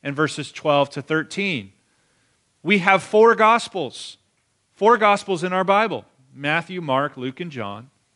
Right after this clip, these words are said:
each of them telling an, an accurate story, a history of Jesus' life, death, and resurrection.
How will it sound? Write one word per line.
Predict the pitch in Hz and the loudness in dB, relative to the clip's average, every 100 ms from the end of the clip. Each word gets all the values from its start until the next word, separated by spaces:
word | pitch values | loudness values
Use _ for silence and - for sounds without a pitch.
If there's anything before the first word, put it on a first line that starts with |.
| _ - | _ -6
each | 180 175 | -4 -2
of | 208 | 0
them | 170 165 | 2 0
telling | 165 180 160 156 | 0 0 0 -2
an, | 147 143 139 | -2 -4 -4
an | 147 139 - | -10 -12 -2
accurate | 175 214 226 175 139 | 2 2 2 -2 -2
story, | - - 131 117 120 180 - _ _ | -6 -6 -4 -2 -2 -4 -12 _ _
a | 139 | -10
history | - 220 214 - 143 113 127 165 _ _ _ | 0 0 0 -6 -6 -6 -6 -10 _ _ _
of | 135 | -6
Jesus' | 127 170 165 160 143 | -2 -4 -4 -8 -8
life, | 135 127 123 165 - _ _ | -2 2 2 0 -6 _ _
death, | - 135 139 | -2 -2 -2
and | 135 | -4
resurrection. | 131 143 135 113 - 131 | -4 -2 -2 -2 -6 -14